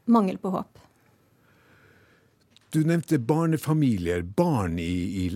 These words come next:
Speaker 2: i leira. Det, det er en stor, en stor andel barn, forstår jeg.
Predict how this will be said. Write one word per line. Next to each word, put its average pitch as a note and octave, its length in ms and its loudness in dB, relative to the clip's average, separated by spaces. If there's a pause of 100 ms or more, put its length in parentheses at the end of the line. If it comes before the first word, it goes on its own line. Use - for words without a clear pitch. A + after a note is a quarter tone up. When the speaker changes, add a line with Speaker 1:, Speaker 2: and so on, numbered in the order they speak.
(120)
Speaker 2:
i F#2+ 80 -2
leira. D#2 500 -2
Det, A#2 300 -2
det B2+ 60 2
er B2+ 60 2
en - 60 -2
stor, D#3 520 0 (120)
en - 120 2
stor F3 280 2
andel E3 300 4
barn, E2 260 -2
forstår D2 380 -6
jeg. B1+ 120 -10